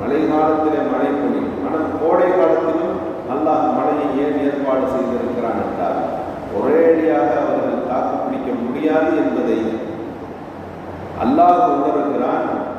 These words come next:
அடியார்கள் மீது அல்லாஹ் அன்பு அளிக்கிறான். மனிதர்கள் மட்டும் வாழவில்லையே, பல நூறு உயிரினங்கள் வாழுகிறது, ஜீவ ஜந்துக்கள் வாழுகின்றனவே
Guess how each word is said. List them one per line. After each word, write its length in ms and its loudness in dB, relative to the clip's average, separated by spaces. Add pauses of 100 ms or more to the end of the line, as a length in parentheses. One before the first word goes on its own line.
(180)
அடியார்கள் 760 2
மீது 360 -2
அல்லாஹ் 300 0
அன்பு 240 0
அளிக்கிறான். 460 0 (260)
மனிதர்கள் 520 2
மட்டும் 320 0
வாழவில்லையே, 640 2 (720)
பல 100 0 (100)
நூறு 280 2
உயிரினங்கள் 560 2
வாழுகிறது, 520 0 (220)
ஜீவ 180 0 (140)
ஜந்துக்கள் 520 0
வாழுகின்றனவே 680 0